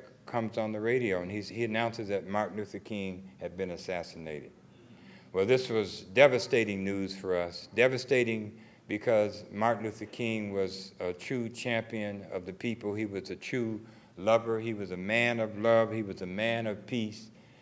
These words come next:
And, uh, I had marched with Martin, Martin Luther King when I was very young. I think I was about twelve or thirteen years old. Uh, but also, we were really angry because we were locked up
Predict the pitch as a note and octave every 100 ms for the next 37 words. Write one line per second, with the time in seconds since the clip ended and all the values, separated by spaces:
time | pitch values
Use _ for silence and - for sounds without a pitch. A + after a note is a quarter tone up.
0 | - - G#2 G#2+ G#2+ G2+ G#2+ B2+ C#3 D3
1 | A#2+ A#2 A2+ A2+ A2 G#2+ G#2 G#2+ G#2+ A2+
2 | - - G2 A2+ A2+ A2 A2 G#2 A#2 G#2+
3 | G2+ G2 G#2 G2+ F#2 F#2 - F2+ F#2+ A2
4 | G#2 G#2 G#2 G#2 G2+ F#2+ - G2+ G#2+ G2
5 | F#2 G2 F2 - G#2+ G2+ F#2 - G#2 F#2+
6 | G2+ F#2 F2+ F2 F2+ F2 E2+ - - -
7 | - - - - - G#2+ G#2+ A2 A#2+ C3
8 | F#3 F#3+ D#3+ B2 A#2+ B2+ A#2+ A2+ A#2 B2+
9 | B2 A2+ A2 G#2+ G#2 - A#2 C3 B2 A#2+
10 | A2 B2+ A2+ G#2 G#2+ D3 D3 B2+ A2+ A2
11 | G2 F2 G2+ B2 A#2+ - - A#2+ - -